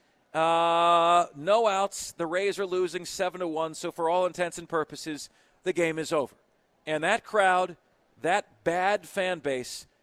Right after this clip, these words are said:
did absolutely nothing to help them win. You know, Sean McDonough, you hear him do a lot of college football games. He said today, "The crowd is booing, or should I say, the group is booing. This doesn't look like a crowd to me in Tampa Bay."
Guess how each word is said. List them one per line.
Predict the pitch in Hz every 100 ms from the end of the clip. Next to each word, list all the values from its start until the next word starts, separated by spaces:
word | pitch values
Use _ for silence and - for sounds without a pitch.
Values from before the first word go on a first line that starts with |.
| -
did | 156
absolutely | 185 196 - 185 180 - 156
nothing | 151 156 202 190 - 120 120 _ _ _ -
to | 160
help | 156 156
them | 160 147
win. | 135 98 - _ _ _ _ _ _
You | 185
know, | 220
Sean | 214 214 208 220
McDonough, | 214 - 190 202 202
you | 165
hear | 196
him | 190 175
do | 185
a |
lot | 165 175
of | 160
college | 180 175 160
football | 180 - 190 180
games. | 185 185 190 180 - _ _
He | - 208
said | 208 - 208
today, | 196 185 180 185 175 _ _
"The | 151
crowd | - 190 214 214
is | 160 -
booing, | 180 196 175 151
or | 147
should | 190
I | 175 160
say, | - 170 160 156 - _ _
the | 160
group | 120 165 190 185
is | 160 127
booing. | - 143 117 101
This | 131
doesn't | 175 165 160
look | 147 156
like | 151 143 - - _ _
a | 131
crowd | - 170 147 113
to | -
me | 117 85 _ _ _ _ _
in | - 139
Tampa | 151 135 123
Bay." | 117 90